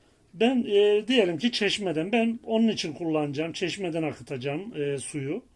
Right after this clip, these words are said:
E, şey, bardakla dökmeyeceğim veya doğadaki gibi alıp tasla dökmeyeceğim. Onun için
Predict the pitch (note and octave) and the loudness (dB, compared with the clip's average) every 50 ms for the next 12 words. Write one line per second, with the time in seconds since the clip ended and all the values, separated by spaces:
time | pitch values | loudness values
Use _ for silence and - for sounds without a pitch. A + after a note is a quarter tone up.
0 | _ _ _ _ _ _ _ _ _ _ _ _ _ _ _ _ _ _ _ _ | _ _ _ _ _ _ _ _ _ _ _ _ _ _ _ _ _ _ _ _
1 | _ _ - - F#3 F#3+ F#3+ F#3 - A3+ A3+ G#3+ F#3 F3 F3 F3+ F3 F#3 F#3 F#3 | _ _ -2 2 2 2 2 2 2 4 4 4 2 0 -4 2 4 6 6 6
2 | F#3+ G3+ - G3 G3+ F#3 F3+ F#3+ E3+ - F3+ E3+ D#3+ C#3+ D#3 D3+ D3+ D3+ D#3 D#3 | 6 2 2 2 0 2 2 2 0 0 -2 -2 0 0 0 0 2 2 2 2
3 | D#3 D#3+ D3 D#3 D#3+ D#3+ D#3 D#3 D3+ E3 D3+ - - D#3 D3+ D#3 D3+ E3 D#3+ D3+ | 2 0 2 2 4 4 4 4 2 0 -2 -2 -4 -4 -4 -2 -2 0 0 0
4 | D3+ D3 - - E3 D#3 D#3 - E3+ D#3 D3+ F3 E3 - - D#3+ C#3+ C3 B2+ A2+ | 0 -2 -2 -2 -2 -2 -2 -4 -6 -4 -4 -6 -8 -8 -8 -6 -6 -6 -6 -6
5 | B2+ C3+ E3 A3+ - _ _ _ _ - - - - _ _ _ - A#3+ C#4 C#4+ | -6 -8 -10 -10 -14 _ _ _ _ -20 -20 -20 -20 _ _ _ 0 0 2 2
6 | C4+ C4+ A#3+ - A#3+ A#3+ A#3 A#3 | 2 0 0 0 0 -2 -4 -4